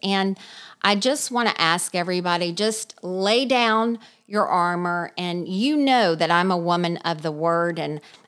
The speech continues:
and I'm just here to have a conversation because, um, the Holy Spirit is so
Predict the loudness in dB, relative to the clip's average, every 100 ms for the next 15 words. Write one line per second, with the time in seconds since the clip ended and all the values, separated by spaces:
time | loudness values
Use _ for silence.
0 | -2 2 2 0 -2 -2 0 2 0 0
1 | 0 0 -4 -4 -4 -4 -4 -4 -2 -2
2 | -2 -2 -2 -2 0 2 2 -2 -10 -16
3 | -20 -20 -8 -2 0 0 0 -4 -8 -18
4 | _ _ _ _ _ _ -4 -4 0 2
5 | 2 2 -2 -4 -2 0 2 2 0 -4
6 | -4 -4 0 2 2 0 -4